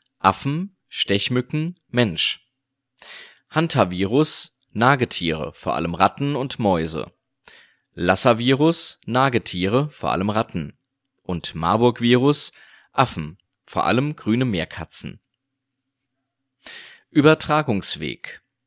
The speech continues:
Ebola-Virus, man vermutet auch Tier-Mensch, auf jeden Fall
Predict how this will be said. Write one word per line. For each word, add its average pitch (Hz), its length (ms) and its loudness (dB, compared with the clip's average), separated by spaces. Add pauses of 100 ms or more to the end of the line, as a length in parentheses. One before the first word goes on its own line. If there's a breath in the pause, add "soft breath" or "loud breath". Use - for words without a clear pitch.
(1080 loud breath)
Ebola-Virus, 120 1120 4 (640)
man 95 180 -4
vermutet 123 640 0
auch 110 320 4
Tier-Mensch, 123 960 -2
auf - 220 -8
jeden 110 240 0
Fall 151 420 -2